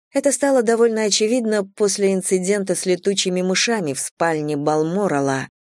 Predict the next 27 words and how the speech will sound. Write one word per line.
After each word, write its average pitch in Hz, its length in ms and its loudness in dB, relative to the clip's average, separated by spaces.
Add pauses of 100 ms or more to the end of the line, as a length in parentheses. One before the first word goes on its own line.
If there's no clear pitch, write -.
(180)
и 175 60 4
она 185 180 2
ни 180 120 0
капли 214 280 -2
не 185 140 0
сомневалась, 180 640 0
что - 180 0
это 151 200 -2
был 151 220 2
Спайк, 208 640 -2 (320)
хотя 185 260 0
в 185 60 0
разговоре 175 440 2
с 165 120 -2
инспектором 180 680 -2
он 156 120 -2
всё 165 260 -2
отрицал. 151 680 -4 (760)
Миллиган 185 540 2
всего 175 320 0
лишь 175 400 0 (160)
посредник. 170 880 -2 (680)
Голос 190 480 2
того, 185 300 2
который 151 380 0
давал 156 320 2
указания, 156 920 -2